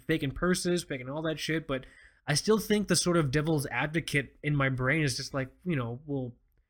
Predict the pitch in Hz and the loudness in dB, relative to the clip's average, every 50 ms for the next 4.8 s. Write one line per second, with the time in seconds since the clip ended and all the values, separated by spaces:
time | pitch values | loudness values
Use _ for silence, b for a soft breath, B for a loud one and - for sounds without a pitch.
0 | _ _ _ _ _ _ _ _ _ _ _ _ _ _ - 135 127 170 170 170 | _ _ _ _ _ _ _ _ _ _ _ _ _ _ -2 2 4 6 8 8
1 | 180 180 151 143 165 139 143 151 156 156 156 160 147 147 143 147 - - 160 151 | 8 6 6 4 4 2 4 2 2 4 4 2 2 2 0 0 0 2 2 4
2 | 147 127 143 151 147 147 143 139 147 143 - - _ - 135 131 127 - 135 139 | 4 6 6 6 6 6 6 4 2 0 -4 -10 _ -4 -4 -4 -4 -2 -4 -4
3 | 135 - - 139 131 127 117 120 113 123 127 127 123 123 123 123 120 120 113 120 | -4 -2 -2 -2 -2 -2 -4 -2 -2 0 0 0 0 0 0 0 -2 -2 -4 -6
4 | 117 123 120 117 123 120 120 123 123 120 113 120 120 120 117 | -4 -4 -6 -4 -4 -4 -2 -2 -2 -4 -2 -2 -4 -4 -4